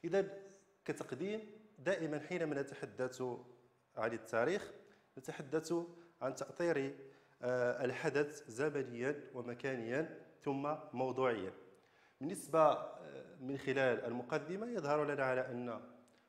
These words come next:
الفترة المدروسة هي، آه، فترة القرن التاسع عشر أو أواخر القرن التاسع عشر وكذلك مطلع القرن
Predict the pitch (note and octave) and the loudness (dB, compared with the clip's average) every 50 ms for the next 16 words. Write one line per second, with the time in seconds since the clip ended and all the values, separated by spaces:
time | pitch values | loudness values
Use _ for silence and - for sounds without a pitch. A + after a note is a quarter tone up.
0 | _ - A2+ - F#3 F3+ F#3 F#3 F#3 E3+ D3 C3 C3 B2+ B2 A#2+ - E3+ E3 D#3+ | _ -6 0 2 2 2 4 2 0 0 -2 -2 -2 -4 -4 0 0 0 0 0
1 | - - B2+ C3 C3+ C3+ C3 - - - C#3+ B2 A#2+ A#2+ A#2 A2+ A2 A2+ A2+ A2+ | 0 -4 -4 -2 -2 -2 -4 -6 -8 -4 -2 0 2 2 2 0 0 -2 -4 -6
2 | - - D3 D3 D3 - C3+ C3+ C#3 C3+ - - - - - - - - - _ | -4 -2 -2 -2 0 2 2 2 2 2 -2 -10 -14 -16 -20 -20 -20 -20 -16 _
3 | - A#2 - - D#3 D#3 D3+ D#3 - - C3+ - - - B2+ A#2+ - A2+ F#2 F#2 | -10 -6 4 6 6 6 6 2 -6 -8 -10 -6 -2 -2 -2 -2 -2 -4 -4 -4
4 | G2+ G#2 - D3+ E3+ F3+ - - - - D3+ D3 C#3+ C3 C#3 E3+ F#3+ F3+ - C#3+ | -4 0 2 2 2 2 0 -4 -6 -4 -4 0 2 4 6 6 6 4 2 0
5 | B2+ B2 A#2+ - D#3+ D#3+ D#3+ D#3+ D#3+ D#3 C3 - - B2+ A#2 - - G#2+ A2 A2 | -2 -2 0 0 0 0 0 -4 -10 -14 -14 -6 -6 -4 -4 -4 -4 -4 -4 -4
6 | - - D#3+ E3+ E3 - - - - - - - - - - _ - C3+ C3 - | 0 2 2 2 2 -2 -8 -16 -18 -20 -20 -20 -20 -20 -18 _ -6 -4 -2 -2
7 | C#3 C3 C#3+ C#3+ C3 B2+ C#3 D#3+ D#3 D#3+ D#3+ - C3 D3+ D3+ - D3 B2 A#2+ A#2+ | 0 2 2 2 0 2 4 6 6 6 6 2 -2 -4 -2 2 2 2 2 4
8 | - D3+ D#3+ E3+ E3+ | 6 6 6 6 2